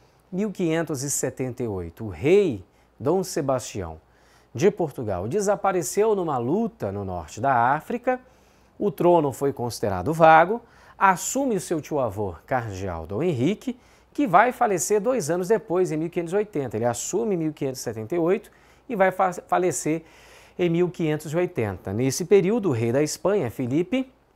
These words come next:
com acordo com a nobreza portuguesa e a burguesia, faz um juramento, o juramento de Tomar, e assim ele toma de conta do reino de Portugal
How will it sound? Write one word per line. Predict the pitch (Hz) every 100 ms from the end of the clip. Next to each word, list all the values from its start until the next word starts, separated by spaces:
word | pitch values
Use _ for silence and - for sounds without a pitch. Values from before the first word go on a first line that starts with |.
| _ -
com | - 127
acordo | - - 175 196 143 110 95 -
com | 110 107
a |
nobreza | 104 98 110 127 110 101
portuguesa | 95 98 104 117 185 185
e | 117
a | 101
burguesia, | 113 139 175 117 208 226
faz | - 123 117
um | 117
juramento, | 127 185 170 220 196
o |
juramento | 139 139 110 104 101 113 107
de | 107
Tomar, | - 208 160 165 226 - _ - - _
e | 185 247
assim | 254 - 185 208 - _ _
ele | 107 104
toma | - 101 123
de | 165
conta | 190 147 180 175 95 - _ _ _ -
do | 165
reino | 107 123 117 113 -
de | -
Portugal | 135 - 180 135 117 143